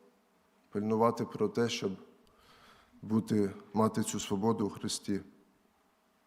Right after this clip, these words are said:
І завжди, не тільки коли Павло приходить до них. Він каже: «Будьте, як я, і майте цю свободу завжди,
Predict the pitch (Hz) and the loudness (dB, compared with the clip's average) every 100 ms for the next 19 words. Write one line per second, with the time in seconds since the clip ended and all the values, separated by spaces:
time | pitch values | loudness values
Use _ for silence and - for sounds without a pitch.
0 | _ _ _ _ - - - 113 110 110 | _ _ _ _ -20 -18 -4 0 2 4
1 | 117 117 101 113 104 104 - 95 101 98 | 6 6 6 2 0 -2 0 4 4 4
2 | - - - - - 87 95 104 - 95 | -4 -20 -20 -20 -6 -2 2 2 0 -4
3 | 95 90 92 90 92 90 - - - _ | -4 -2 -4 -4 -4 -4 -8 -20 -20 _
4 | _ _ _ _ _ _ _ _ _ _ | _ _ _ _ _ _ _ _ _ _
5 | _ - - - 107 107 104 113 120 120 | _ -20 -16 -8 0 2 4 4 2 4
6 | 104 101 113 110 95 - - - - - | 2 2 2 2 2 -4 -20 -20 -20 -20
7 | - _ - 107 107 107 - - - _ | -20 _ 0 4 4 2 -4 -20 -20 _
8 | _ _ _ _ _ _ _ _ _ _ | _ _ _ _ _ _ _ _ _ _
9 | _ _ _ _ _ _ _ _ _ _ | _ _ _ _ _ _ _ _ _ _
10 | _ - 107 113 113 107 - 104 107 101 | _ -4 2 2 2 -2 -2 0 0 2
11 | 117 104 101 107 101 107 127 113 90 | 0 0 0 0 0 2 4 4 0